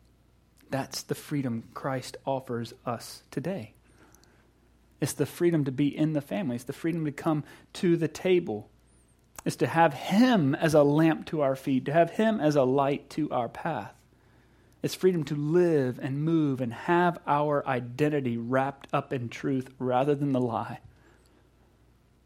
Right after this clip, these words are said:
It's the freedom to walk now as a new creation,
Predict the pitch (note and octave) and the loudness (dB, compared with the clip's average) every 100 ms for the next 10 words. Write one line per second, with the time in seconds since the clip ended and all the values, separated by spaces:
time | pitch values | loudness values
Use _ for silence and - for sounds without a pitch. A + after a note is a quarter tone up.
0 | _ - C#3+ - C#3+ D#3+ D#3 C#3 B2+ B2+ | _ -14 -12 -8 -4 -2 0 -2 -2 -2
1 | C#3 C#3 C3+ B2+ B2 B2+ B2+ B2 A2+ A2+ | -4 -6 -8 -6 -4 -4 -4 -6 -4 -6
2 | - G#2 | -8 -16